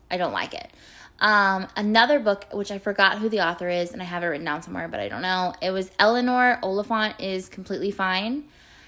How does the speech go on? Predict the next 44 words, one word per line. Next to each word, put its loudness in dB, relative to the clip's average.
I 6
don't 4
know 4
what 4
the -2
point 2
of 0
that 6
book 0
is, 0
but 2
it 6
was -2
like 2
she 0
was 2
obsessed -2
with, -4
like, -4
a 0
rock 0
star, 2
and 0
that's -2
all 2
there 0
was. 0
It -8
was -4
just -4
nothing. -2
It -6
was -4
just -6
a 4
miserable, 4
her 0
being 0
miserable, 0
basically, -4
was -6
all 4
it 4
was. 0